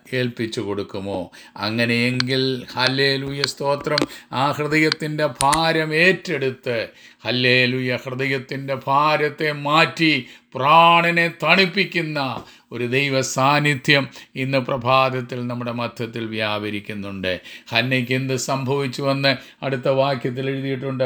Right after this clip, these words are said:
പതിനെട്ടാമത്തെ വാക്യത്തിൽ, "അവളുടെ മുഖം പിന്നെ വാടിയതുമില്ല." മുഖത്ത് വാടിയ അനുഭവത്തോടു കൂടിയാണ്,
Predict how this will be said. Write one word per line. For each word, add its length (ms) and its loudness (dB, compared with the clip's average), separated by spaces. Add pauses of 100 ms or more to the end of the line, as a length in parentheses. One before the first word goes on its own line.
(120)
പതിനെട്ടാമത്തെ 760 0
വാക്യത്തിൽ, 640 -2 (420)
"അവളുടെ 440 0
മുഖം 420 -2 (200)
പിന്നെ 380 0 (140)
വാടിയതുമില്ല." 920 0 (540)
മുഖത്ത് 460 0 (120)
വാടിയ 480 4
അനുഭവത്തോടു 720 0
കൂടിയാണ്, 600 2